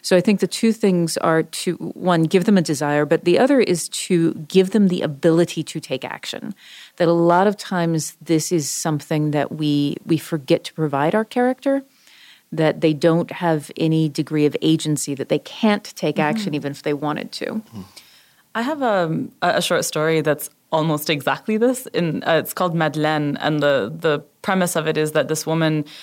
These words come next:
Speaker 2: uh, has participated in a clinical dri-, trial for an, an Alzheimer's drug, uh, and now she's experiencing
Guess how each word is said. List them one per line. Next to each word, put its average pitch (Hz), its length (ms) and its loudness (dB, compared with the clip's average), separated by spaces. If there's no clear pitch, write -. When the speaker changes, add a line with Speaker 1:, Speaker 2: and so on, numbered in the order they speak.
Speaker 2:
uh, 147 240 0
has 165 140 -2
participated 160 500 -2
in 156 80 0
a 143 60 -2
clinical 156 320 -2
dri-, 143 340 -2
trial 147 420 0
for 147 240 0
an, 139 320 0
an 156 60 0
Alzheimer's 147 500 0
drug, 135 320 0
uh, 151 320 0
and 160 200 0
now 151 260 0
she's 151 420 -2
experiencing 151 1000 0